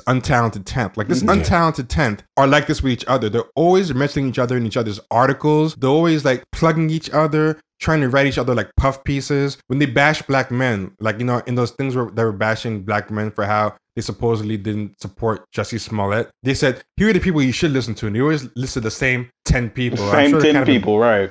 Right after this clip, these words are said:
Speaker 1: Yeah, and I'm
Speaker 2: Right.
Speaker 1: sure they're kind of embarrassed now because now you're like, okay, you kind of put all of us together in a place we didn't wanna be, like, on team, you know, Jussie Smollett. But, I mean, this goes on, goes on a little bit more. But when you listen to this and you think about,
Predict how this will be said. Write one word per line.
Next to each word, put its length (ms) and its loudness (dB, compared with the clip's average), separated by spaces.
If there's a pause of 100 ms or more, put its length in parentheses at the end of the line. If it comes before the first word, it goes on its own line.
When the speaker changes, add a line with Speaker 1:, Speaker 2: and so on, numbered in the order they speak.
Speaker 1:
Yeah, 220 4
and 120 2
I'm 60 6
Speaker 2:
Right. 100 4
Speaker 1:
sure 80 4
they're 100 2
kind 120 4
of 60 2
embarrassed 540 2
now 260 4
because 300 -2
now 180 2
you're 120 2
like, 160 -2
okay, 420 -2
you 60 -6
kind 200 -2
of 160 -4
put 200 -2
all 200 2
of 80 -2
us 260 -4 (100)
together 500 2
in 120 -2
a 40 0
place 200 -2
we 60 -6
didn't 280 0
wanna 220 0
be, 220 -6
like, 220 -8 (100)
on 360 0 (100)
team, 460 -4
you 120 -4
know, 420 -4 (160)
Jussie 300 0
Smollett. 600 -2
But, 180 -2
I 80 2
mean, 160 0 (160)
this 200 -2
goes 260 2
on, 220 4
goes 140 0
on 100 2
a 40 2
little 180 0
bit 120 -4
more. 260 0
But 200 -4 (100)
when 140 2
you 60 4
listen 220 0
to 100 -2
this 260 -2
and 120 -2
you 80 0
think 220 -4
about, 360 0